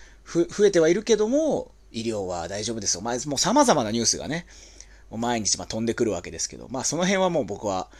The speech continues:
専門外なんで、わからないですけど、まあ、徐々に次のフェーズに入ってきてるなと。日本も、まあ、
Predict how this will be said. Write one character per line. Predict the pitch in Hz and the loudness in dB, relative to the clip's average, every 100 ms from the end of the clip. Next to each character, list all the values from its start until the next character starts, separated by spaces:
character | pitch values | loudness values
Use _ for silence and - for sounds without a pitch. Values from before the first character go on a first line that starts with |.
| - - - - - - | -20 -20 -20 -20 -20 -6
専 | - 117 | -4 -2
門 | 110 107 | -4 0
外 | 139 131 | 4 4
な | 104 | 2
ん | 82 | -8
で、 | 78 53 - - - | -12 -14 -18 -20 -10
わ | 107 113 | -4 0
か | 131 | 2
ら | 120 | 2
な | 98 | 0
い | |
で | 82 | -4
す | - | -8
け | |
ど、 | 117 | -4
ま | 123 | -2
あ、 | 104 - - - - - 147 | -2 -4 -20 -20 -20 -14 0
徐 | 269 | 4
々 | 302 180 | 4 2
に | 98 - - | 0 -12 -6
次 | - 147 220 | -4 0 0
の | 143 | 0
フ | - | 2
ェ | 143 | 2
ー | |
ズ | 139 147 | 4 0
に | |
入 | 135 135 | 0 0
っ | - - - | -2 -12 -10
て | - | -4
き | 143 - | -2 0
て | 98 | -2
る | |
な | 71 64 | -4 -10
と。 | 110 | -4
日 | 156 | 2
本 | 226 165 | 2 2
も、 | 98 - - - - - - - - - - - - - | -2 -6 -12 -20 -20 -20 -20 -20 -20 -20 -20 -20 -20 -20
ま | 117 113 | -10 -8
あ、 | 85 | -8